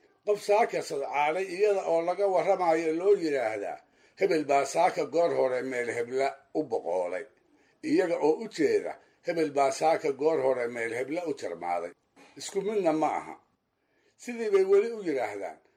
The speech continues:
"Galabnimo wanaagsan" ama "Subaxnimo wanaagsan," iyaga oo u jeeda galab wanaagsan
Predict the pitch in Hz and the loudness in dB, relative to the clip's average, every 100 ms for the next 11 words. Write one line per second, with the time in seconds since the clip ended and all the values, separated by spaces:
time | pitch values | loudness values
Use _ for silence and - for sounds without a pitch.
0 | _ 123 160 156 160 170 185 139 117 104 | _ -4 0 0 -2 -2 2 4 4 2
1 | 98 - 95 110 156 160 180 151 - 151 | -2 -4 -6 -4 -2 -2 -2 -2 -4 -4
2 | 165 175 143 117 107 98 - 92 87 - | 2 4 4 2 0 -2 -4 -6 -6 -14
3 | _ - 151 170 143 143 190 185 - 113 | _ -4 0 0 2 2 2 -4 -8 -6
4 | 117 127 120 147 170 131 110 98 95 - | -2 -2 0 2 2 2 0 0 -2 -4
5 | 92 87 | -8 -10